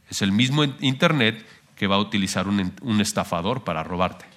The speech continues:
O el mismo YouTube que puedes utilizar para ser edificado escuchando una serie de sermones es el mismo que puedes utilizar con fines inmorales.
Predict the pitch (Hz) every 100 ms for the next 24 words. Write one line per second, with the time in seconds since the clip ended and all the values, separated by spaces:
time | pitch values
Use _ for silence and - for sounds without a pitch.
0 | - - _ _ _ - 214 - - -
1 | - _ _ - _ - 110 147 151 156
2 | 156 - 247 185 175 - 147 156 147 147
3 | 156 127 120 131 127 117 110 123 117 104
4 | 104 104 117 110 - 107 113 107 101 -
5 | 95 92 90 - 123 156 139 165 - -
6 | - - - 107 - 104 104 104 110 104
7 | 95 98 92 98 95 85 107 117 - 101
8 | 98 92 85 87 82 80 85 - -